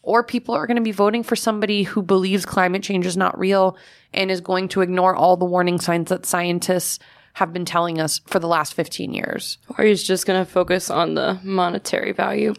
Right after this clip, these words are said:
Speaker 1: Or the monetary value. It's, it's not about the future of people. So i-, i-, it's a thing of vote for what you want your future to be. And I hope your future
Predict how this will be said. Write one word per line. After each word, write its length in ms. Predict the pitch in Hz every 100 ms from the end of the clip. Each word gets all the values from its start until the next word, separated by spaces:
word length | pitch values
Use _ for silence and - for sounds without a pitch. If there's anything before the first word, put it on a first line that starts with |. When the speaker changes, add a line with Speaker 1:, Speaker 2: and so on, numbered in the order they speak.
| -
Speaker 1:
Or 180 | 202 240
the 120 | 285
monetary 500 | 302 339 370 254 202
value. 380 | 185 160 156 170
It's, 160 | 175
it's 320 | - 214 - 240
not 160 | 240
about 180 | 262 277
the 80 | 262
future 320 | 254 247 240
of 140 | 226
people. 400 | - 226 170 165
So 560 | 156 - 175 170 165 165 - _ _ _ _ _ _ -
i-, 60 |
i-, 340 | - - - -
it's 200 | 254 -
a 60 | 240
thing 380 | - 254 254 247 -
of 640 | 214 196 185 180 170 - - _ _ _ _ _ _ -
vote 500 | 185 196 247 285 -
for 420 | - 240 226 220
what 320 | 196 175 190 196
you 260 | 180 214
want 320 | 214 196 202 180
your 220 | 180 185
future 420 | - 185 175 180
to 160 | 175 160
be. 340 | 147 - 180 - _ _ _ _ _ -
And 280 | 185 175 -
I 220 | 165 202 226
hope 320 | 214 202 -
your 160 | 190
future 760 | 190 185 180 - 180 170 170